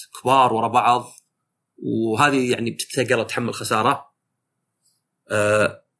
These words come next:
أو تحتمل خسارة. أو الطريقة الثانية هي إنك تسوي الشيء صغير. طبعًا صغير تروح ترجع له، يعني ما أقصد مثلًا والله تسجل بالجوال وخلاص يصير تسجيلك. لا، الفكرة إنه لأنها صغير تقدر ترجع لها، تقدر تعيدها كلها.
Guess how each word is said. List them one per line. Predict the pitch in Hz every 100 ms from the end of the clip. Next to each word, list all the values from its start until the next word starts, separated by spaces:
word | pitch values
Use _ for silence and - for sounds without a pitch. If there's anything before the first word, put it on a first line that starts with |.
| _ -
أو | 113
تحتمل | - - 104
خسارة. | 95 113 107 160 156 - -
أو | 285 277
الطريقة | 226 226
الثانية | 202 - 170 165 202 180 -
هي | 180
إنك | 165 165 - - _ _ _ _ _ _
تسوي | - 202
الشيء | - 165
صغير. | - 107 95 - _
طبعًا | 107 131
صغير | 131 202 233 214 - _ _ _ -
تروح | - -
ترجع | 127 104 104
له، | -
يعني | 82 104
ما | 151 160
أقصد | - 131
مثلًا | 113 110 110 110
والله | 107 107 104
تسجل | - 120 110
بالجوال | 107 101 117 120
وخلاص | - - -
يصير | 101
تسجيلك. | 98 - - - - _ _ _ _
لا، | 180 -
الفكرة | - 202 165
إنه | 151 123
لأنها | 120 196 180
صغير | - 160
تقدر | 151 139
ترجع | 135 123
لها، | -
تقدر | - 151
تعيدها | 147 120
كلها. | - 110 - -